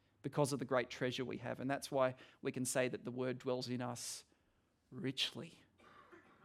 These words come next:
It, it finds a home among us because of the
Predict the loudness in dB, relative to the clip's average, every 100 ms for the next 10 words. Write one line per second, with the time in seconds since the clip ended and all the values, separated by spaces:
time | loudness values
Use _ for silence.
0 | -20 _ _ _ _ -20 _ _ _ _
1 | -6 -6 -8 _ _ -6 -4 2 6 6
2 | 6 2 -2 -2 2 2 0 -2 -10 _
3 | _ -20 -10 -2 -2 0 -4 -6 -8 -8
4 | -10 -16 -20 -20 -20 -20 -20 -20 -20 -8
5 | -4 4 4 4 0 -4